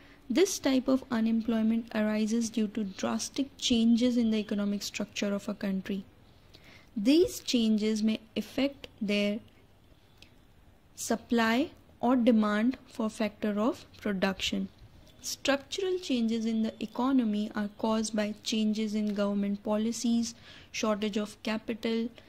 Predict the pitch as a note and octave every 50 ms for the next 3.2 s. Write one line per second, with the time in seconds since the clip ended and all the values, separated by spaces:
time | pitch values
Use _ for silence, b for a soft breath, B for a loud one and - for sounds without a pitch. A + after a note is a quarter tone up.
0 | B B B - - - A#3+ A#3 A#3 - - A#3+ A#3 A3+ A3+ A3+ - A#3 A3 G#3+
1 | G#3+ G#3+ A3 - - - A3+ A3+ A3 - A3 G#3+ G#3+ G#3 G#3 G#3 G#3 G#3+ A3 A3
2 | A3 A3 A3 G#3+ G#3 A3 A3 A3 G3+ A3+ G#3+ - - A3 G#3 G3+ G#3 G#3+ G#3 G#3
3 | G#3+ G#3+ A3